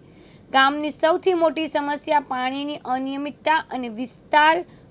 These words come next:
વાઇઝ સપ્લાયના પ્રશ્ન, રોડના કામમાં વહાલા દહાલાલની નીતિનો પ્રશ્ન છે, જે મુખ્ય છે. ત્યારે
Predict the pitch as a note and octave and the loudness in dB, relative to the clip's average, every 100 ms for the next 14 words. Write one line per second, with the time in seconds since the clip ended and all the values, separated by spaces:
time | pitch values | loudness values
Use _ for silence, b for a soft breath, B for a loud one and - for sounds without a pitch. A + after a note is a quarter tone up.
0 | - B3+ C#4 D4+ D#4 - B3 B3 C4 C#4 | 0 4 4 2 -4 -6 -4 2 4 4
1 | D4 D4 - B3+ B3+ D4 B3+ G#3 B B | 0 -2 0 0 0 0 0 0 B B
2 | B - A#3 C#4+ D#4 D#4+ D#4+ - C#4 C#4 | B -8 2 2 4 2 0 0 0 2
3 | C#4+ D4 D4+ B3 A#3+ B3 C#4+ B3 B3 A#3+ | 2 4 4 4 2 6 4 4 2 2
4 | B3+ C4+ C#4 C#4+ B3 A#3+ - C#4+ C#4+ C#4+ | 4 2 0 -4 -4 -6 -6 -6 -4 -6
5 | - B3 A#3+ C4+ C#4+ D4+ - - - - | -2 0 0 -4 -4 -6 -8 -20 -20 -18
6 | - G3+ - - G#3 C4+ D#4 C#4+ B3 G3 | -8 -8 -8 -16 -8 -4 -4 -4 0 0
7 | - - G#3 - - - - - D#4+ E4 | 0 -8 -10 -20 -20 -20 -20 4 6 8
8 | A3+ | 4